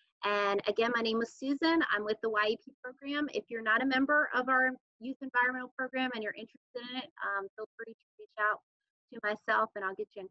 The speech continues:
contact, um, with maybe your district leader if I'm not, um, over your counties. It's a great program, and that concludes my presentation today. I hope you guys learned something.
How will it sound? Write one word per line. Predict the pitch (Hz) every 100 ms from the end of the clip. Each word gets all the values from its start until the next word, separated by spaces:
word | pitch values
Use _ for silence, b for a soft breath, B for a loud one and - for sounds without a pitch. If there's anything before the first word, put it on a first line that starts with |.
| -
contact, | 202 208 208 208 _ -
um, | 185 180 180 180
with | 196 -
maybe | 196 190
your | 190 185
district | 202 - - - - 214
leader | 202 196 196
if | 190
I'm | 190 185
not, | 196 190 220 - _ _ _ _ 202
um, | 202 196
over | 208 214
your | 220 214
counties. | 226 226 240 269 277 - -
It's | 196 -
a |
great | 202 208 -
program, | 233 214 214 208 214 208 - -
and | 185 185 185 185 - - _ -
that | 196 -
concludes | 226 214 240 233
my | 220
presentation | 208 226 220 185 - 311 - 302
today. | 277 233 220 240 302
I | 208 -
hope | 277 285
you | 339
guys | 294 254 247
learned | 233 240 277 370
something. | _ 233 214 220 214 254